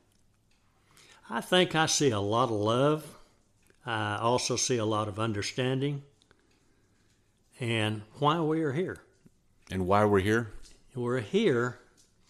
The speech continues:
Speaker 1: to serve somebody.
Speaker 2: Gotcha.
Speaker 1: And to serve and, and, and to help other people understand what love is about, how to treat each other, and,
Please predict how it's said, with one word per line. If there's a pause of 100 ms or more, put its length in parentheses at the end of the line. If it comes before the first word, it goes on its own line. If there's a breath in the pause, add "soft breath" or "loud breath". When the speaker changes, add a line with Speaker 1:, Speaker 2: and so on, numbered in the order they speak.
(220)
Speaker 1:
to
serve (160)
somebody. (180)
Speaker 2:
Gotcha. (500)
Speaker 1:
And
to
serve
and, (180)
and, (140)
and
to
help
other
people
understand (240 soft breath)
what
love
is
about, (800 soft breath)
how (100)
to
treat
each
other, (920)
and,